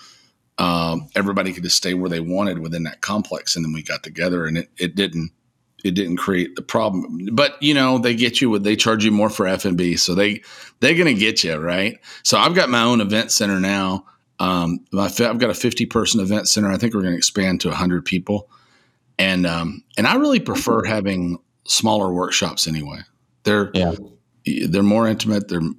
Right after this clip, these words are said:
Speaker 1: they're more effective. And if you're gonna sell something else to the, the attendees, the smaller the room, the higher your conversion rates will always be if you're offering something to the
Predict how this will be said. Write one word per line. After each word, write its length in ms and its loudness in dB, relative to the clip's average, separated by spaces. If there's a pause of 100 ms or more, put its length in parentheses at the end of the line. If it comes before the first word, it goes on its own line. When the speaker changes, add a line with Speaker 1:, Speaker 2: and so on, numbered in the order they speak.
Speaker 1:
they're 120 -2
more 380 2
effective. 680 -2 (480)
And 140 2
if 100 -2
you're 100 4
gonna 140 2
sell 300 2
something 360 0
else 360 0
to 280 0 (280)
the, 300 -4
the 160 0
attendees, 680 0 (440)
the 200 0
smaller 540 2
the 100 0
room, 460 0
the 80 -4
higher 400 -2
your 100 -2
conversion 480 -4
rates 300 -6
will 100 -4
always 440 -4
be 260 -4
if 160 -8
you're 160 -4
offering 460 -6
something 420 -4
to 80 -12
the 80 -14